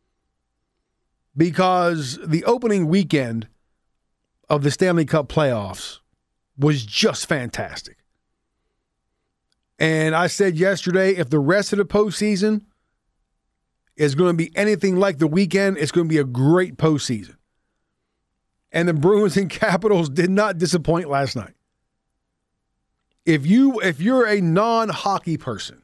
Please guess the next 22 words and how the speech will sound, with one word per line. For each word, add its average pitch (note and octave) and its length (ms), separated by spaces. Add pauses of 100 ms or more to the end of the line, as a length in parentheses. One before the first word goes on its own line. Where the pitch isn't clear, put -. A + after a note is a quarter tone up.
(120)
and C3 280
you G3 220
sat F3+ 320
down D#3+ 300
and C#3+ 120
watched D#3+ 260 (200)
that D3 240
game, G2+ 300 (1600)
it, G3+ 240
look, F3+ 220
it, - 200 (440)
if E3+ 160
you B3 100
gave C4 240
it C#4+ 60
a C4 40
chance, G#3 520 (500)
if D#3 240
you A#3+ 180
didn't A#3+ 360
get A3 160
hooked, G3+ 420